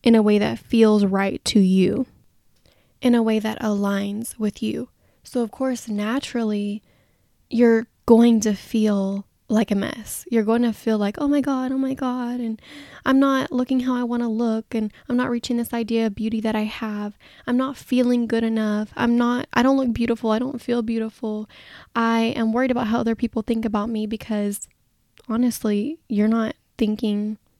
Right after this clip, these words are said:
how you want to think about yourself. Everything that you fear that other people are thinking about you, you actually are thinking about yourself. And that's why you are feeling anxiety. And the resistance comes in because you are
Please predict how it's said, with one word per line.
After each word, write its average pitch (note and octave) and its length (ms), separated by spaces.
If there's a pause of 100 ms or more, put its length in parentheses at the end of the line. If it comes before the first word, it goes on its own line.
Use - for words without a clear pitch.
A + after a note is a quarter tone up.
(100)
how A3+ 160
you G#3 180
want G3+ 140
to - 40
think G3+ 200
about G3 200
yourself. - 440 (260)
Everything C4+ 320
that C4 120
you A3+ 180
fear G3+ 640
that G#3 140
other G#3 180
people G#3+ 280
are G3 80
thinking G3 340
about A3+ 200
you, A3+ 160
you G#3 240
actually G#3 500
are G3 120
thinking G3 400
about - 240
yourself. - 540 (420)
And A#3 100
that's A#3 180
why A#3+ 120
you A#3 160
are A#3 100
feeling A3+ 340
anxiety. A3+ 640 (1160)
And A3+ 360 (280)
the C4+ 100
resistance C#4+ 480
comes A#3 320
in G#3+ 280 (260)
because A#3+ 360
you B3 120
are B3 260